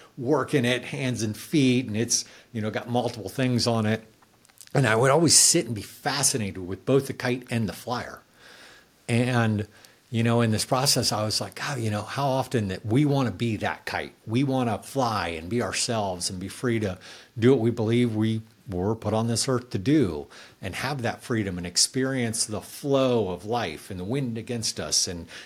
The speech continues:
you know, be able to dance beautifully against the sky." Like, that's what we want to do. Uh, but we're taking our,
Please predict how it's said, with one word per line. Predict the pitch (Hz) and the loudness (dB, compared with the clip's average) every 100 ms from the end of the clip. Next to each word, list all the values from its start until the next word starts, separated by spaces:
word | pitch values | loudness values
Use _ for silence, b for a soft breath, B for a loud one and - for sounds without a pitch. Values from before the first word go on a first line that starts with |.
| B | B
you | 101 | -8
know, | 95 95 | -6 -4
be | 110 | -2
able | 107 | -2
to | 110 | -2
dance | - 117 120 | 0 0 0
beautifully | - 120 123 - 123 | 0 4 4 4 4
against | 110 117 113 - | 6 4 2 2
the | 104 | 4
sky." | - 139 120 69 | 6 6 4 0
Like, | 82 | -2
that's | - 120 | 0 2
what | 135 | 2
we | 117 101 | 2 0
want | 82 123 - - | 0 -4 -4 -6
to | |
do. | 101 143 123 104 - B B B B - | 2 4 4 2 -6 B B B B 0
Uh, | 101 87 85 - | 0 0 -4 -8
but | 117 110 131 | 2 4 4
we're | 110 107 104 90 - _ - | 2 2 2 -4 -10 _ -2
taking | 135 120 120 | -2 0 -2
our, | 104 90 90 | -2 -4 -6